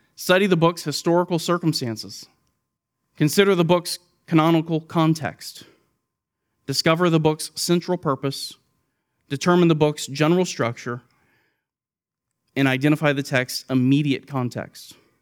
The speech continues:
These steps start with the broadest context, historical context.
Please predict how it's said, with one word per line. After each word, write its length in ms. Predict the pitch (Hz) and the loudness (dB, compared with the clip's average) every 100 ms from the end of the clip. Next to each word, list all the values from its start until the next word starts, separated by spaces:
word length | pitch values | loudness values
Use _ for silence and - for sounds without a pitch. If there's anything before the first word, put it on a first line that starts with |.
| _ _ _ _ _ _ _ _ _ _ _ _ _ - | _ _ _ _ _ _ _ _ _ _ _ _ _ 0
These 280 | 165 214 - | 2 4 2
steps 460 | - 214 170 - | 0 0 -2 -4
start 500 | - - - 165 170 | -10 -10 -2 -2 0
with 160 | 147 139 | -2 -4
the 60 | |
broadest 800 | 120 131 139 156 147 120 - - - _ _ _ | -4 -2 0 2 0 -2 -6 -10 -16 _ _ _
context, 640 | 143 123 120 - - - _ _ _ _ _ _ _ _ | -4 -2 -6 -10 -12 -20 _ _ _ _ _ _ _ _
historical 720 | 165 156 - 208 196 185 160 | -2 0 0 4 4 4 -2
context. 760 | 139 139 120 120 - - - | -2 -2 -2 -6 -10 -14 -18